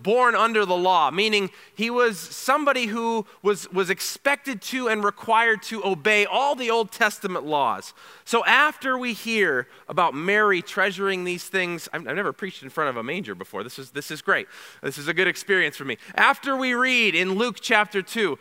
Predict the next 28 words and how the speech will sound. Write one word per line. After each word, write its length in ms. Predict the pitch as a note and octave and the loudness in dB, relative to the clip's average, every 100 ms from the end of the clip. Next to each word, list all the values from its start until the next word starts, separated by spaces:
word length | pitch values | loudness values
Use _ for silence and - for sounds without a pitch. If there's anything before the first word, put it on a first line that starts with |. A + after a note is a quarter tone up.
| - - | -10 -2
about 300 | F#3 G3+ D#3+ | 2 2 2
Mary 540 | F3+ G#3 A3+ G3+ E3+ | 0 4 4 4 2
at 100 | E3+ | 0
the 80 | F3+ | -4
manger, 560 | F#3 F#3+ F#3 D3+ A2+ - - | 0 0 0 -4 -6 -8 -10
and 100 | E3+ | -8
she 140 | F3 | -8
treasured 500 | - - G#3 G3 G#3 | -8 -6 -4 -4 -6
these 200 | G3 F#3 | -6 -6
things 260 | - G3 E3 | -4 -4 -4
in 80 | F3+ | -4
her 100 | D#3+ | -4
heart, 480 | - D#3 E3 - - _ _ _ | -4 -2 -2 -6 -20 _ _ _
and 180 | F#3+ G#3+ | 0 0
the 40 | G3+ | 0
shepherds 720 | - - A3 G#3+ G3 D#3 - - - | -2 0 0 2 0 0 -10 -16 -6
went 260 | G3 G#3+ | 0 0
forth 480 | - - G#3+ G#3 F3 | -2 -4 0 2 0
and 120 | E3+ | -2
they 80 | F#3+ | 0
were 180 | F#3+ F#3 | 0 -2
giving 520 | C3+ - A#3 B3+ A#3+ | -4 -4 -2 -2 -4
glory 540 | E3 E3+ F#3 A3 G#3+ G3+ | -6 -4 0 2 4 2
to 80 | |
God. 420 | F#3 F#3+ F#3 C3 - - - | 2 4 4 4 -2 -12 -6
Right 360 | C#3+ G3+ C#4+ | 2 4 4
after 380 | G3 A#3 - A3 | 4 2 2 2
that 300 | F#3 G3 A#3 | 6 6 6